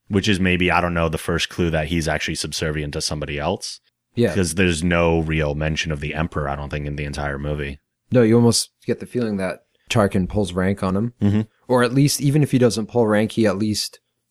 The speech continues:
Speaker 2: takes what Tarkin says into account
Speaker 1: Right,
Speaker 2: in his
Speaker 1: right.
Speaker 2: decision to release him. So maybe he is a higher rank, but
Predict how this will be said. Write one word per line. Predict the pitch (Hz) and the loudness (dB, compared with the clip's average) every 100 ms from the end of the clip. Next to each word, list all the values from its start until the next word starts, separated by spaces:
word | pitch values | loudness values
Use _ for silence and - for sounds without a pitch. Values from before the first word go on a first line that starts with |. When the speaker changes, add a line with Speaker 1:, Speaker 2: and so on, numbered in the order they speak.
| _ _ _ - | _ _ _ -10
Speaker 2:
takes | - 120 98 - - - | 0 0 0 -8 -10 -8
what | 107 | -8
Tarkin | 104 92 92 | -2 -2 -2
says | - 101 87 | 0 0 0
into | 90 - 82 | -4 -6 -10
account | - 95 87 - _ - | -6 -8 -8 -12 _ 0
Speaker 1:
Right, | 95 110 | 2 4
Speaker 2:
in | |
his | 110 90 | 2 -2
Speaker 1:
right. | |
Speaker 2:
decision | 95 80 113 90 92 | -2 2 2 2 -2
to | 95 | -2
release | 82 90 - | -4 -4 -6
him. | 90 | -6
So | - 110 | 0 2
maybe | 107 98 | 4 2
he | 90 98 90 - - | 2 0 -2 -8 -2
is | 120 117 | 0 2
a | 101 | 2
higher | 107 98 | 2 4
rank, | 98 95 90 | 4 2 0
but | 95 85 | -4 -4